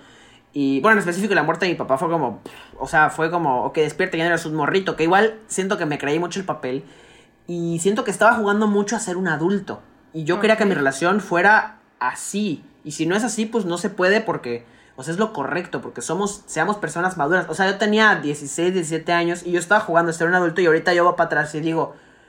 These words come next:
Speaker 1: "No manches, estabas jugando a ser un adulto, y ahorita que tienes veinte, tómate la ligera", ¿no? Y, y sí es algo que he estado aplicando, entonces yo no sé, no creo que haya una edad para tener, una edad perfecta para iniciar una relación. Yo creo que depende de la madurez. Creo que hay muchas personas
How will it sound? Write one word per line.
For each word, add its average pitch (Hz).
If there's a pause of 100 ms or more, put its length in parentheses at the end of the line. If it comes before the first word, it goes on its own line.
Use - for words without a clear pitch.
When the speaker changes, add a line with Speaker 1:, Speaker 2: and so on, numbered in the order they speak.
(140)
Speaker 1:
"No 170
manches, 247
estabas 208
jugando 214
a 208
ser 202
un 214
adulto, 214
y 208
ahorita 165
que 180
tienes 175
veinte, 190 (640)
tómate 233
la 190
ligera", 170
¿no? 214
Y, 170
y 185
sí 226
es 226
algo 240
que 214
he 202
estado 220
aplicando, 170
entonces 180
yo 208
no 269
sé, -
no 233
creo -
que 220
haya 247
una 269
edad 139 (340)
para 143
tener, 147 (320)
una 226
edad 202
perfecta 165
para 151
iniciar 135
una 165
relación. 160
Yo 190
creo 240
que 220
depende 175
de 170
la 135
madurez. 127 (360)
Creo 175
que 165
hay 156
muchas 156
personas 143